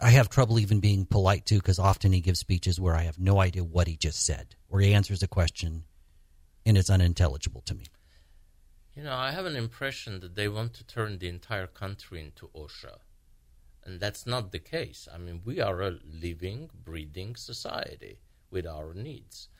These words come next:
Speaker 2: Now, they want us to fight for our freedom and all the time, or for every little thing, go to the Supreme Court. I understand if we, we give the Constitution argument, they say,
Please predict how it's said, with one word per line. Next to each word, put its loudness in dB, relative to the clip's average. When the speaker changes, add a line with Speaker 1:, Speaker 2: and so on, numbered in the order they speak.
Speaker 2:
Now, -2
they 2
want 0
us -6
to -20
fight -6
for -4
our -2
freedom -10
and -8
all -6
the -6
time, -10
or -6
for -8
every -8
little -10
thing, -8
go 2
to -12
the -12
Supreme -12
Court. -12
I -4
understand -4
if -16
we, -8
we -12
give -10
the -10
Constitution -12
argument, -10
they 2
say, -4